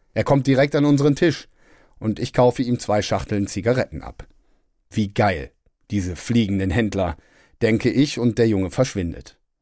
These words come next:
Unmittelbar nach ihm kommt das nächste Kind in Lumpen und verkauft Taschentücher für Centbeträge. Der Kellner verjagt den Kleinen sofort mit erhobener Hand, so als wolle er ihn schlagen.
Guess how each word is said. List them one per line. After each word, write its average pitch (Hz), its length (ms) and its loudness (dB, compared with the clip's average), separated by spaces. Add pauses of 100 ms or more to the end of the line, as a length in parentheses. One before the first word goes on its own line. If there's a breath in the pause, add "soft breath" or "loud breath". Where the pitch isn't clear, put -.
(320)
Unmittelbar 160 540 4
nach 139 280 2
ihm 139 400 0
kommt 131 280 2
das 143 160 2
nächste 151 360 2
Kind 113 240 -2
in 110 120 -2
Lumpen 117 460 2 (360 soft breath)
und 117 140 -2
verkauft 135 420 2
Taschentücher 110 680 -2
für - 180 -2
Centbeträge. 78 800 -4 (840)
Der 101 100 -4
Kellner 131 440 2
verjagt 120 520 0
den 107 140 -2
Kleinen 120 340 0
sofort 117 360 0
mit 110 160 -6
erhobener 110 500 2
Hand, 139 220 2 (220 loud breath)
so 117 160 2
als 107 180 -2
wolle 123 200 4
er 107 100 -2
ihn 107 160 -4
schlagen. 123 500 0